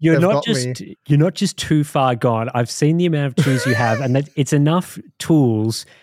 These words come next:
Speaker 1: for your entire town to use.
Speaker 2: Yeah,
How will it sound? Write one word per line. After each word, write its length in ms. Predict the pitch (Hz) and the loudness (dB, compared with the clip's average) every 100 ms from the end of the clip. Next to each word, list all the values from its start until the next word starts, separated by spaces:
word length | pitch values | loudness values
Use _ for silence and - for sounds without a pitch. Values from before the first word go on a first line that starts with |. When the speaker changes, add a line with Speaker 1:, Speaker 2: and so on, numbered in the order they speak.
| _ _ | _ _
Speaker 1:
for 480 | - - 139 127 127 - | -8 -2 2 2 0 -2
your 380 | 135 127 123 - | 2 2 2 0
entire 880 | 135 127 - 143 139 139 131 127 131 _ | -2 -2 -2 0 0 2 0 -2 -6 _
town 720 | - - 117 110 98 120 - 220 _ - | -10 -4 -4 -4 -6 -10 -14 -20 _ -4
to 120 | 143 | -2
use. 220 | 120 117 | 2 2
Speaker 2:
Yeah, 300 | 220 170 151 | 2 2 -4